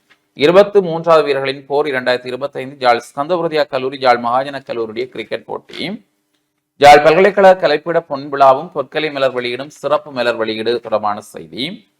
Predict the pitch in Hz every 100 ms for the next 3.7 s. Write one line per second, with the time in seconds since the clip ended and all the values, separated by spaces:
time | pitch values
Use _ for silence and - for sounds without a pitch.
0 | _ _ _ - 151 175 190 190 185 160
1 | 160 156 156 156 139 139 165 143 135 143
2 | - 127 135 123 117 98 - 117 135 135
3 | 135 123 117 113 - - 175